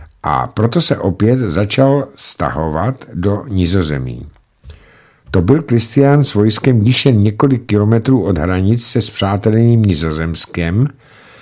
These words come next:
kdy jej Tilly do-, donutil k bitvě. A opět Kristián Brunsvický drtivě prohrál a přišel dokonce o celé čtyři pětiny své armády.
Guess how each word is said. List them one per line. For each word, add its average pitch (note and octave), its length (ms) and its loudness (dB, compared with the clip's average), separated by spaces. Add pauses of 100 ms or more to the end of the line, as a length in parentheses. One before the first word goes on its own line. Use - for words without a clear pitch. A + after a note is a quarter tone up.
(140)
kdy G#2 280 4
jej D3+ 260 6
Tilly C#3 360 2
do-, A#2 280 2
donutil A#2+ 520 2
k A#2+ 80 0
bitvě. G2 560 -4 (520)
A D3 220 -2 (100)
opět D2+ 540 0
Kristián E2 640 -2
Brunsvický G#2 840 0
drtivě F#2+ 580 0
prohrál E2 760 -2 (480)
a D#2 100 -4
přišel - 320 -2
dokonce C3 480 -2
o - 140 -4
celé G2+ 360 0
čtyři F3+ 560 -2
pětiny A#2+ 640 0
své D2+ 360 -4
armády. C2 680 -6